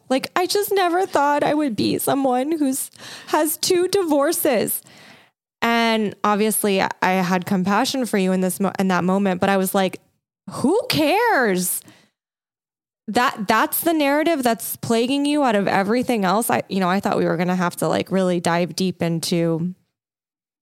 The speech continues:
I, I don't know, remembering why you're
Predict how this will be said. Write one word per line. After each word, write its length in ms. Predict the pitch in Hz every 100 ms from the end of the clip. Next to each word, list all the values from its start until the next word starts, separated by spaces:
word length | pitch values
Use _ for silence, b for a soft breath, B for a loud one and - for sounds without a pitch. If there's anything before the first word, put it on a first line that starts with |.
| _ _ _ _ _ _ - - -
I, 160 | 139 -
I 140 | 175
don't 140 | 160
know, 260 | 151 156 165
remembering 720 | 185 185 175 185 180 170 165 - _ _ _ _ _ _ _ _ -
why 240 | 170 185
you're 240 | 180 180